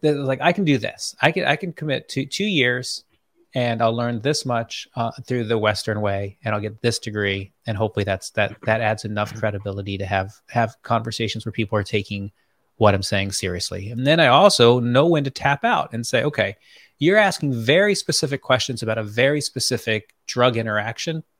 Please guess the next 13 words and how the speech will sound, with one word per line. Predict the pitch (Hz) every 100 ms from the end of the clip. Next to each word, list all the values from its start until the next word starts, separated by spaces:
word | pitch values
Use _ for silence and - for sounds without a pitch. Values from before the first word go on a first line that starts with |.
| -
Hmm, | 247 196
this | - 220
is | 226 175
not | 185 190
really | 165 165
where | 143 135
you | 131 127 127
should | 147
be | 127
talking | - 110 - 110
to |
me. | 104 101 - - -
Let's, | 151